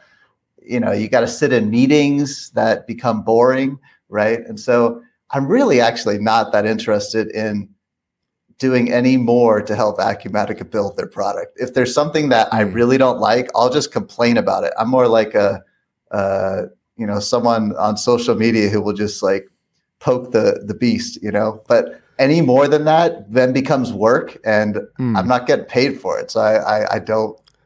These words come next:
Speaker 1: I don't really wanna go down that path. <laughs>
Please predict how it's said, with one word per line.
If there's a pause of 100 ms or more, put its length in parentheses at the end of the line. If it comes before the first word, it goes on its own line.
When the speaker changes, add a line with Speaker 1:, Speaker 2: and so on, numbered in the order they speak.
(360)
Speaker 1:
I
don't
really
wanna
go
down
that
path. (1000)
<laughs>